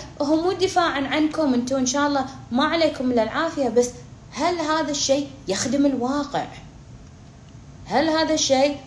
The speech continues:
فعلًا واقعي؟ هل هذا الشيء يعني فعلًا يخدم الحياة الحقيقية؟ صح؟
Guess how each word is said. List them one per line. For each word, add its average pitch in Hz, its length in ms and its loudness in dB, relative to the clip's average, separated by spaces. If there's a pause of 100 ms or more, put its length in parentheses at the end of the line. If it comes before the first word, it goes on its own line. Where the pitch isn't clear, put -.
(120)
فعلًا 254 460 0
واقعي؟ 262 480 -2
هل 214 160 -4
هذا 269 200 0
الشيء 269 360 0 (360)
يعني 202 320 -6 (420)
فعلًا 294 320 2
يخدم 269 720 4
الحياة 226 580 0
الحقيقية؟ 269 880 0 (1900)
صح؟ 311 320 0